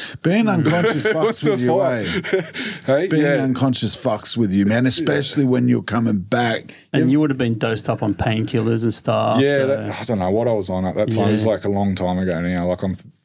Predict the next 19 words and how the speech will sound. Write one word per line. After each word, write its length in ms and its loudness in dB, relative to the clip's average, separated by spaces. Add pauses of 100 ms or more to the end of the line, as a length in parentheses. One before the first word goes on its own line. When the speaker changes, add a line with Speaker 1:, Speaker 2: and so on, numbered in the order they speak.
(220)
Speaker 2:
fucking 380 -6
in 100 0
my 100 -2
thirties, 540 0
so 80 -4 (260)
Speaker 3:
Jesus. 280 -2
Speaker 2:
it, 40 2
this 180 0
was 260 -2 (220)
early 320 0
twenties. 720 -2
Speaker 3:
Hey. 320 -4
Speaker 2:
Yeah, 320 -2 (480)
early, 280 0
early 280 0
twenties, 400 -6
yeah. 160 -4
Speaker 3:
Yeah, 300 0
okay. 400 -4